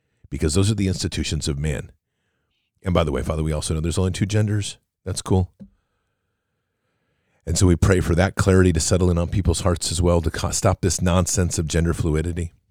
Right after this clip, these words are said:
But in this time, when we start to settle ourselves into the power and the glory of all you bring, it doesn't matter what our government is. Because as we lean into the body of Christ, as we lean into the ministry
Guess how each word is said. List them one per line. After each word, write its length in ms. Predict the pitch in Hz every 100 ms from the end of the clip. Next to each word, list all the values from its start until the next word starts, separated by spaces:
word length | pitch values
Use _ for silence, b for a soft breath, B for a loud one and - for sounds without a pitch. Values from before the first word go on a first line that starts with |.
| _ _ _ _ _ _ _ _ _ _ _ _ _ _ _ _ _
But 140 | - 123
in 100 | 127
this 160 | 113
time, 360 | - 127 117 101
when 80 | 90
we 120 | 98
start 340 | - - 117 -
to 80 |
settle 320 | - - 123 113
ourselves 400 | 110 110 98 101
into 140 | 92
the 100 | 87
power 240 | - 107
and 100 | 104
the 40 | 90
glory 280 | 98 104 98
of 80 |
all 120 | 95 98
you 140 | 87
bring, 500 | 78 104 117 87 - _ _ _ _ _ _ -
it 200 | 110 90
doesn't 460 | 117 117 120 -
matter 720 | - 90 98 113 95 67 98 _ _ _ _ _ _ _ _ _ _
what 180 | 85 90
our 120 | 87
government 440 | 80 85 82 78
is. 380 | 64 76 69 - _ _ _ _ _ _ _ _ _ _ -
Because 280 | 90 87
as 140 | 90 87
we 180 | 113 120
lean 340 | 110 117 113 -
into 600 | 110 113 104 - 80 76
the 80 |
body 340 | 80 90 92 85
of 100 | 78
Christ, 460 | - 92 73 -
as 160 | 85 85
we 220 | 90 107
lean 260 | 104 107 98
into 300 | 101 - 87
the 100 | 92
ministry 800 | 92 104 123 - - 67 58